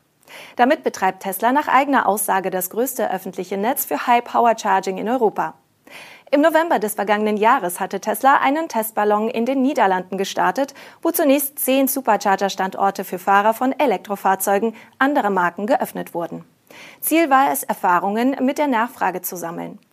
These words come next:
Mittlerweile sind alle Supercharger in den Niederlanden zugänglich. Nur drei Monate später folgte die weitere Öffnung von ersten Superchargern in Norwegen und Frankreich.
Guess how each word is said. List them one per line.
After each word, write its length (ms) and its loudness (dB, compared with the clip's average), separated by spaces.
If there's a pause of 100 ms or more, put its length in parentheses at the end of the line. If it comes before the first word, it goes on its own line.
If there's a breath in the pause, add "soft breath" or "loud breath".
(300 loud breath)
Mittlerweile 520 4
sind 260 0
alle 160 2
Supercharger 720 0
in 100 -2
den 140 0
Niederlanden 560 -2
zugänglich. 680 -6 (360 loud breath)
Nur 120 0
drei 180 6
Monate 380 2
später 420 0
folgte 400 0
die 160 -6
weitere 480 2
Öffnung 380 -2
von 200 -2
ersten 400 -4
Superchargern 760 0
in 180 2
Norwegen 480 2
und 160 -4
Frankreich. 640 -2